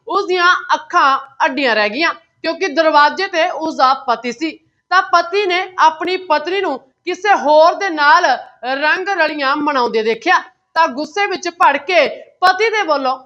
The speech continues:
ਉਸਦੇ ਪ੍ਰੇਮੀ ਨੂੰ ਫੜ ਕੇ ਉਸਦੀ ਬੁਰੀ ਤਰੀਕੇ ਦੇ ਨਾਲ ਕੁੱਟਮਾਰ ਕੀਤੀ। ਇੰਨਾ ਹੀ ਨਹੀਂ, ਉਸਦੇ ਕੱਪੜੇ ਤੱਕ ਉਤਾਰ ਦਿੱਤੇ, ਜਿਸ ਤੋਂ ਬਾਅਦ ਖੂਬ ਹੰਗਾਮਾ ਹੋਇਆ ਤੇ ਮਾਮਲਾ ਇੰਨਾ ਜ਼ਿਆਦਾ ਭਖ ਗਿਆ ਕਿ ਉਸ ਨੌਜਵਾਨ ਨੂੰ ਬੇਰਹਿਮੀ ਦੇ ਨਾਲ ਕੁੱਟਿਆ।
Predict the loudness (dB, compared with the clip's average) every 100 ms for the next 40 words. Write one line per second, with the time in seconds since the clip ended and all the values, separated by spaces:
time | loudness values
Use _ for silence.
0 | -8 -6 0 0 0 -2 -2 -2 -2 0
1 | 2 2 0 -2 -2 -4 -8 -6 -4 -4
2 | -6 -8 -6 -8 -4 0 0 0 -6 -10
3 | -4 -4 -4 -8 -8 -8 -8 _ _ _
4 | 0 2 4 2 2 -2 -2 -4 -8 _
5 | -6 -6 0 2 2 0 -2 -2 -4 0
6 | 0 0 -2 -6 -2 2 2 2 -4 -4
7 | -4 -8 _ -8 -8 0 0 2 6 6
8 | 4 0 -6 -6 -8 -4 -2 0 -2 -4
9 | -8 -2 0 2 2 4 2 0 -4 _
10 | -6 -2 2 2 4 2 2 0 -2 0
11 | 0 0 0 0 0 0 0 2 0 0
12 | -8 _ -10 -6 -4 0 4 2 0 -2
13 | -2 -2 -4 -4 -2 -2 -4 -6 -6 0
14 | 2 0 -6 -6 -2